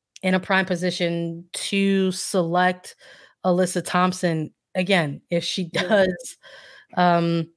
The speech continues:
Speaker 1: register and declare herself eligible for the draft, uh, what is, how does this player fit into Angel City? Um,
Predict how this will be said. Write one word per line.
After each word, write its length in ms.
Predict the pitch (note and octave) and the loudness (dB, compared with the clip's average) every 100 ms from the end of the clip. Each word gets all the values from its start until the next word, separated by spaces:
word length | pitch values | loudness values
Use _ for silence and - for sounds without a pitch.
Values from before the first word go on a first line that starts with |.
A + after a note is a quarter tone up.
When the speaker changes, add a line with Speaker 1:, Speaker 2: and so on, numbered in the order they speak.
| _ _ _ - - | _ _ _ -16 -2
Speaker 1:
register 500 | F3+ F#3 F3 F#3+ F3 | 0 0 0 2 2
and 80 | |
declare 280 | E3+ - F3 | 0 2 4
herself 380 | E3+ E3+ E3 - | 4 2 0 -4
eligible 420 | F3 E3+ E3 D#3+ D#3 | -2 -2 0 -2 0
for 140 | E3 | 0
the 100 | D3+ | -2
draft, 500 | D3 F#3 G#3+ D3+ - | 2 2 2 -6 -12
uh, 440 | E3+ E3 E3 D#3+ D#3+ | 0 4 4 4 0
what 320 | D#3 F3+ F3+ | 0 2 4
is, 380 | F3 F3 - E3 E3 D#3 | 2 0 -6 -6 -8 -8
how 220 | - F3+ G3 | -4 0 0
does 140 | F#3 | 0
this 100 | F#3 | -4
player 480 | - F#3 F3+ F3 E3+ - - - _ | 0 2 4 2 -2 -12 -20 -20 _
fit 300 | - - F#3+ | -8 -2 0
into 360 | F#3 F#3+ F#3 F#3 | 2 0 2 2
Angel 300 | F3+ F3 F3 | 2 2 -4
City? 520 | - F3+ D#3 C#3 D#3+ - | 0 0 0 -6 -10 -6
Um, 540 | E3+ E3 D#3 D#3 D#3 | -2 0 0 -2 -4